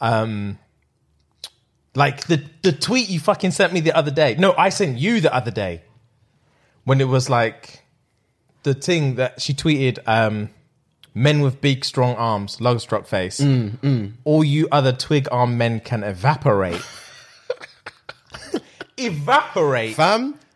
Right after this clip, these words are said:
Speaker 2: women don't care when it comes to <laughs> men's feelings. They think we, they think we're made of cement or something <laughs> because they clearly don't feel like we've got feelings.
Speaker 1: Fam, one Donny, m-, one guy replied and was like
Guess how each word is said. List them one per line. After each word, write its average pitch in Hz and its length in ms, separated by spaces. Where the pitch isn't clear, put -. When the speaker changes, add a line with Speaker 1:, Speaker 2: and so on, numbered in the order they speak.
Speaker 2:
women 208 300
don't 170 220
care 151 300
when 151 180
it 156 100
comes 170 240
to 151 140
<laughs> - 0
men's 143 320
feelings. 131 320
They - 100
think 180 220
we, 156 120
they 254 140
think 196 420
we're 135 180
made 143 220
of 127 80
cement 117 400
or 92 60
something - 360
<laughs> - 140
because 170 340
they 143 80
clearly 185 320
don't 170 180
feel 170 180
like 139 140
we've 147 140
got 135 140
feelings. 110 360
Speaker 1:
Fam, 269 360
one 196 400
Donny, 175 460
m-, 151 360
one 214 300
guy 185 160
replied 135 640
and 135 160
was 127 180
like 117 400